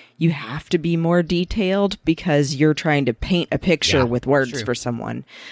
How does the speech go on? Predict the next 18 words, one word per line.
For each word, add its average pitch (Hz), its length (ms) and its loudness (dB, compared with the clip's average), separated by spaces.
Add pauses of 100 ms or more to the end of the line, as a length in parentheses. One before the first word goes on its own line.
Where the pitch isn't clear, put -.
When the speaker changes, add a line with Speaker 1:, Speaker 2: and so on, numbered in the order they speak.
Speaker 1:
Whereas 147 560 4
in 185 160 4
a 170 80 4
movie, 151 640 2
you 143 220 0
need 143 300 0
to 135 480 4 (440)
cut - 320 2
down 156 300 2
the 127 200 -2
language 135 640 0
and 120 180 -4
show 165 500 2
more 127 260 0
than 123 240 0
you're 113 160 -2
telling 123 500 0
me. 117 320 -4